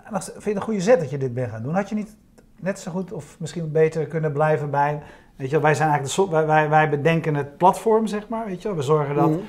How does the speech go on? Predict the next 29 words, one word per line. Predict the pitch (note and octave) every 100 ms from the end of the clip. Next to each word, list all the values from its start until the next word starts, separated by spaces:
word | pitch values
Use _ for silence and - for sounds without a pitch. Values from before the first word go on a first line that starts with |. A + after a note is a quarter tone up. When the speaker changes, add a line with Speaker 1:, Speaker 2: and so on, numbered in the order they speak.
| -
Speaker 1:
mensen | - D#3+ F3
erop | D#3+
kunnen | E3 D3
bouwen, | C#3+ F3 B3 C4
dat | F#3 C3+
ze | -
met | C#3+
elkaar | C#3 C#3+
kunnen | D3 C#3+
communiceren, | D3 C#3+ C3 G#3 F#3
et | D#3
cetera. | F3+ F3+ F#3 A#3+ - - -
Nu, | - E3 E3
nu | E3+ E3
ben | D#3+
je |
eigenlijk | D#3+ G3+ E3+ E3
ook |
nog | D#3
weer | C3+
een, | C#3 D#3 D#3
een | E3+
terrein | - D#3 D#3 D#3
erbij | D#3 C3+ E3+ G3+
gedoken, | D#3+ C3 D3 C#3+ E3
wat | D#3+
Speaker 2:
Ja. | D#3+ E3
Speaker 1:
niet | D#3+
je | D3+